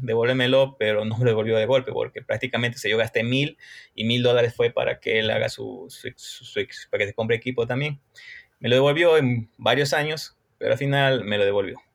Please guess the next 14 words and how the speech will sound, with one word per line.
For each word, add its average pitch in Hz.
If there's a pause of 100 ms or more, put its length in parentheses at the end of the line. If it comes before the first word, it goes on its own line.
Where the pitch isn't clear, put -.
(760)
Eh, 104 (880)
entonces 139
ya 131
tenía 147
el 170
equipo 147 (440)
y 139
decidí 123
darme 131
un 110
par 113
de 107
meses 107
sabáticos 123